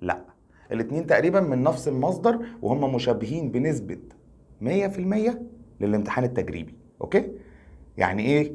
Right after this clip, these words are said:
مشابهين بنسبه مية في المية؟ يعني ده مش هيضيف لك حاجه، انت حتى لو عرفت ان هم مش مشابهين، انت مش هيفرق معاك في حاجه. انا بقى اللي بي، ايه اللي بيعود عليا ده، بمعنى انا اللي لما بلاقي فيه اختلاف زي الامتحانات التجريبيه، على هذا الاساس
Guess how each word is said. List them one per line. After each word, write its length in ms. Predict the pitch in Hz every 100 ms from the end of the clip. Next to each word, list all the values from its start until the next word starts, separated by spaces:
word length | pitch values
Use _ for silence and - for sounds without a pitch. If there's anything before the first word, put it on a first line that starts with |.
| -
مشابهين 420 | 104 104 113 131
بنسبه 360 | 113 127 123 117
مية 100 | 127
في 100 | 123
المية؟ 380 | 113 117 123 123 - -
يعني 260 | 120 127 131
ده 100 | 202
مش 200 | 208 143
هيضيف 300 | 131 170 143
لك 120 | -
حاجه، 320 | 117 98 92
انت 140 | 110
حتى 280 | - 160 156
لو 80 | 123
عرفت 260 | 123 160 143
ان 100 | 131
هم 220 | 165 143
مش 140 | 123
مشابهين، 680 | 123 123 117 180 262 - - - - 156
انت 180 | 156
مش 160 | 117 120
هيفرق 180 | 131 117
معاك 160 | 123
في 60 | -
حاجه. 180 | 107 -
انا 220 | 143 147
بقى 120 | 143
اللي 120 | 139
بي، 180 | 107 107
ايه 200 | 131 127 - - - - - -
اللي 180 | 98 98
بيعود 360 | 107 107 156
عليا 320 | - 117 127 104
ده، 240 | 92 - -
بمعنى 400 | 107 120 95 82 - - - - - -
انا 140 | 147 165
اللي 140 | 139
لما 260 | 120 117 113
بلاقي 280 | 120 156 135
فيه 100 | -
اختلاف 600 | - 131 147 - - - - _ - - -
زي 160 | 113
الامتحانات 460 | 107 107 - 131 131
التجريبيه، 600 | - 98 104 107 95 78 - - - _
على 160 | - 98
هذا 220 | 117 143
الاساس 560 | 143 - - 226 233